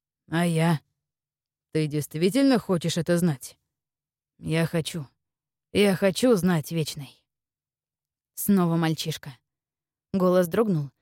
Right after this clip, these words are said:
но быстро выправился. Настырный. Это хорошо. Хаэл, Эльвиен, Тентьерт. Песня света дома терновника. Красиво.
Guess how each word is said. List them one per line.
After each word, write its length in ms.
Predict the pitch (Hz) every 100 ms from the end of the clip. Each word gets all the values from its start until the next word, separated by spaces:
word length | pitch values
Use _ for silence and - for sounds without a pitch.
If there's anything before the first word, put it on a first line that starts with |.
| _ _ -
но 140 | 202
быстро 360 | 196 226 208 220
выправился. 600 | 208 151 147 147 - 127 _ _ _ _ _ _ _
Настырный. 800 | 175 175 240 - 214 233 147 - _ _ _ _ _ _ _
Это 180 | 175 170
хорошо. 480 | - 196 196 156 139 _ _ _ _ _ _ _ _ _ _ _
Хаэл, 560 | - 180 170 185 175 170 _
Эльвиен, 640 | 180 180 175 170 170 175 - -
Тентьерт. 640 | 175 170 - 143 131 _ _ _ _ _ _ _ _
Песня 340 | 226 214 202
света 400 | 185 202 220 190
дома 280 | 170 190 185
терновника. 600 | - 175 185 151 143 139 127 _ _ _ _ _ _ _ _
Красиво. 580 | 180 - - 180 143